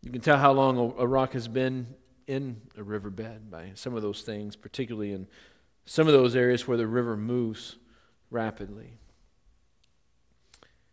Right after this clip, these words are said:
God's love is that way. It is faithful, it is persistent, it is unchanging, and it cuts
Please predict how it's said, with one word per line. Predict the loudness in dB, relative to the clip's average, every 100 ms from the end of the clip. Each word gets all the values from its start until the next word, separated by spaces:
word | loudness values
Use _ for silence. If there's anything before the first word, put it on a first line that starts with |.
| _ _ _ _ _ _ _ _ _ _ _ _ _ _ _ _ _ _ _ _ _ _ _ _ _ _ _ _ _ _ _
God's | -16 -12 -12 -8
love | -4 -4 -4 -8
is | -14 -10
that | -10 -10
way. | -8 -6 -6
It | -6
is | -8
faithful, | -12 -4 -4 -4 -6 -8 -6
it | -8
is | -8 -10
persistent, | -12 -14 -10 -6 -4 -4 -8 -10
it | -10
is | -8 -8
unchanging, | -8 -10 -6 -4 -4 -4 -8 -12 -16 _ _ _ _ _ _ _ _ _ _ -14
and | -14
it | -14
cuts | -14 -12 -12 -10 -12 -14